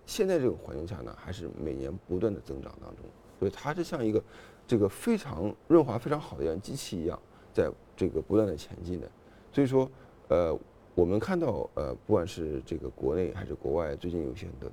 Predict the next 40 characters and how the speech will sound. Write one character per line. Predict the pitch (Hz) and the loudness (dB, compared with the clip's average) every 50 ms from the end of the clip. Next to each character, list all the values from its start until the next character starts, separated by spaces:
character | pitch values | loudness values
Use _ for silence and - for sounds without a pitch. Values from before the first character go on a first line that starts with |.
| - - | -12 -10
很 | 92 90 85 | -10 -8 -6
大 | 85 87 80 | -6 -4 -4
的 | 71 69 | -4 -6
公 | - 71 76 - | -6 -6 -8 -8
司 | - - 78 | -10 -10 -10
呢， | 76 73 - - - - - - - - - | -10 -10 -10 -12 -18 -20 -20 -20 -20 -16 -12
呃， | - 69 67 67 65 58 52 - - - | -10 -8 -6 -4 -4 -4 -6 -6 -8 -8
有 | - - 76 73 | -4 -2 -2 -2
一 | 71 | -2
些 | - - 78 73 73 73 71 | -2 -4 -4 -2 -2 -2 -4
这 | - 64 | -4 -8
种 | 65 57 - | -8 -8 -10
负 | - - 123 | -8 -4 0
面 | 117 104 90 | 0 0 0
的 | 65 60 | -2 -6
新 | - - - 87 85 | -8 -6 -6 -6 -4
闻 | 71 69 76 | -4 -4 -4
在 | 71 - | -6 -6
出 | - - - | -8 -10 -12
现。 | 82 - 90 - - - - - - - - - | -10 -8 -8 -10 -10 -12 -16 -20 -20 -20 -10 -2
那 | - 107 104 | 0 2 2
么， | 104 101 90 78 67 - - - - - - - | 4 2 2 0 -2 -4 -8 -18 -20 -16 -8 -2
呃， | - 85 82 78 | 0 0 2 2
有 | 76 76 73 | 2 0 0
很 | - 107 - | -2 -2 -2
多 | 92 98 | -2 0
公 | - 104 113 | 2 0 0
司 | 113 - | 0 0
的 | 98 90 - - | -2 -2 0 0
为 | 69 85 | 0 0
了 | 80 71 | 0 0
短 | - - - - - - | -2 -2 -4 -4 -4 -6
期 | - - - 139 | -12 -8 -2 -2
的 | 127 | 0
利 | - 131 127 | 2 4 4
益 | 113 104 76 | 4 4 2
呢， | 58 50 50 50 - - - | 0 -4 -8 -10 -10 -4 -4
也 | - 55 - | -2 -2 -4
是 | - - 92 | -6 -8 -6
在， | - - 104 87 78 73 71 | 0 0 2 2 2 -2 -4